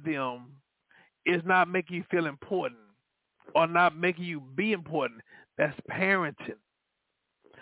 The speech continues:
We have to look beyond that mess, because as long as we settle for less, we will never achieve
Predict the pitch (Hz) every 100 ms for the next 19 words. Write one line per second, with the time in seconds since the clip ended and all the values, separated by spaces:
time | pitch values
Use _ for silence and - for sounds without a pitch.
0 | - - 170 214 233 220 196 202 180 156
1 | 143 165 220 214 165 143 131 127 117 110
2 | - _ _ _ _ _ _ - 160 180
3 | 175 151 - 147 143 143 160 220 247 247
4 | 214 202 226 208 185 - - _ - -
5 | - 214 214 - 190 170 165 202 233 190
6 | 151 - _ _ 160 - 160 190 165 151
7 | 170 214 220 202 160 - - 220 214 202
8 | 180